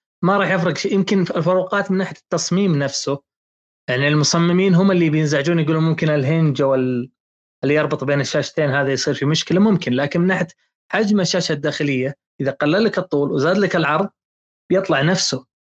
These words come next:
آه، الد-، الداخلية والخارجية بتطلع نفسها من ناحية الحجم الع-، العام يعني.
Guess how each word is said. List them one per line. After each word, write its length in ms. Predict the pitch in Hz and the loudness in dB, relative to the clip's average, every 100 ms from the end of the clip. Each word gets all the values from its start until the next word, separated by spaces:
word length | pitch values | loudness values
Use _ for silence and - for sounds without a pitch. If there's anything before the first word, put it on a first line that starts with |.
| _ | _
آه، 360 | 156 139 139 147 | 0 0 0 -2
الد-، 140 | 131 | -2
الداخلية 560 | 160 147 139 165 185 220 | -2 -2 0 0 0 2
والخارجية 380 | 185 175 160 196 | 2 0 0 0
بتطلع 300 | 165 165 143 | 0 -2 0
نفسها 280 | 175 165 | 0 0
من 60 | 151 | 0
ناحية 220 | 156 139 | 0 -2
الحجم 340 | 139 165 143 143 | -2 -2 0 0
الع-، 200 | 123 - | -2 -2
العام 380 | 147 127 135 120 | 0 0 2 0
يعني. 300 | 117 117 | -2 -8